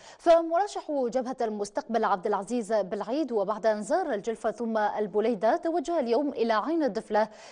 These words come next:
ليلتقي أنصاره. عبد الملك سلال مدير حملة المترشح الحر عبد العزيز بوتفليقة، وبعد تنقله بين ولايتي أضرار وتمنراست مرورا بمدينة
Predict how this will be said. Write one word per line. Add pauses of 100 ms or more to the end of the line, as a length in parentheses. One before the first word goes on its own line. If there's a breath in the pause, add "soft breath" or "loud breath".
(100)
ليلتقي
أنصاره. (280 loud breath)
عبد
الملك
سلال
مدير
حملة
المترشح
الحر
عبد
العزيز
بوتفليقة، (280 loud breath)
وبعد
تنقله
بين
ولايتي
أضرار
وتمنراست
مرورا
بمدينة